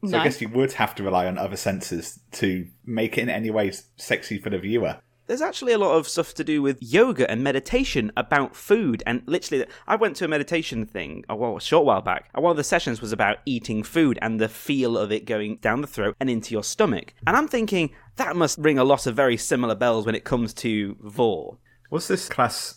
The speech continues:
Speaker 1: delivered by a giant snake by any chance?
Speaker 3: Uh, well, I d-, <laughs> now you're saying that, they had a really long, yeah, mm,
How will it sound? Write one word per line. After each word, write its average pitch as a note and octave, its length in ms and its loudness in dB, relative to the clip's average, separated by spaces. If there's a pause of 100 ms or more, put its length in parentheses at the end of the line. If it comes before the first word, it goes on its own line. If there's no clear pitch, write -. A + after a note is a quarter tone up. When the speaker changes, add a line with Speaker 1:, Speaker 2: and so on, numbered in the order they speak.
Speaker 1:
delivered A2 320 0
by G#2 140 2
a G2+ 80 2
giant F#2+ 280 0
snake F#2+ 380 -4
by D2 140 -2
any - 100 -12
chance? - 460 -12 (260)
Speaker 3:
Uh, D#3+ 240 8
well, D#3+ 240 8
I B2+ 140 6
d-, - 180 6 (540)
<laughs> - 540 -4
now F3 180 -4
you're G#3 100 -4
saying F#3+ 320 -6
that, F#2 200 -6 (100)
they C#3 60 -6
had E3 120 -2
a F3 60 -2
really C3+ 340 0
long, A#2 460 -4
yeah, D#3 300 -2
mm, D3 500 -4